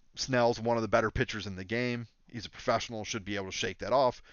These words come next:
But still, you just expect a strike to be called a strike. And when you aren't getting those calls, it makes it easy to make a mistake. Um, they talked about it a lot, like, in the Atlanta series versus L A,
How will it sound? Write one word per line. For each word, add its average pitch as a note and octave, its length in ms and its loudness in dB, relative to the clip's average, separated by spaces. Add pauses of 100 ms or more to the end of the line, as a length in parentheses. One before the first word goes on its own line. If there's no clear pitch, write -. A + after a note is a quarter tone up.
(220)
But - 140 -2
still, D3+ 280 0
you G#2+ 180 -6
just G#2+ 180 -6
expect - 360 -4
a G2 40 -8
strike G2+ 340 -2
to G2+ 80 -12
be F#2+ 120 -10
called F2+ 220 -6
a - 40 -14
strike. A#2 440 0 (260)
And A#2+ 140 -4
when G2+ 100 -6
you F#2 100 -8
aren't A#2+ 220 0
getting G#2 180 -6
those G2 160 -6
calls, F#2+ 640 -2
it A2 120 -4
makes G#2 220 -6
it F2+ 80 -14
easy G2 220 -8
to F#2+ 60 -10
make F2+ 200 -10
a - 60 -12
mistake. B2+ 520 -2 (460)
Um, G#2 480 -2 (200)
they G#2+ 100 -2
talked G#2 280 0
about G#2+ 200 0
it G2 80 -4
a G2 60 -4
lot, G2+ 340 -2
like, G2+ 180 -4
in G2 100 -6
the F#2+ 100 -6
Atlanta G2 380 -6
series G2 420 -6
versus F#2+ 280 -6
L G2 240 0
A, G2 280 -2